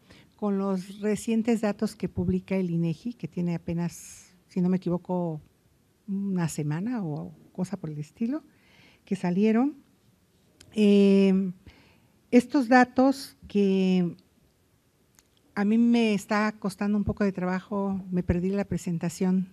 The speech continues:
de Bagisela, pero me está costando un poco de trabajo entender, eh, porque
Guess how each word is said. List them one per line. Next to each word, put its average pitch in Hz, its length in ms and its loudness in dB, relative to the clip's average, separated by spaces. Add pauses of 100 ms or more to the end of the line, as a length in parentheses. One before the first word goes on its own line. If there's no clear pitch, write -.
(140)
de 170 220 -2
Bagisela, 185 500 -2
pero 180 140 -2
me 170 80 2
está 180 180 -4
costando 190 420 0
un 190 60 2
poco 202 200 0
de 202 60 2
trabajo 185 360 -4
entender, 202 500 4 (960)
eh, 190 580 4 (580)
porque 190 720 2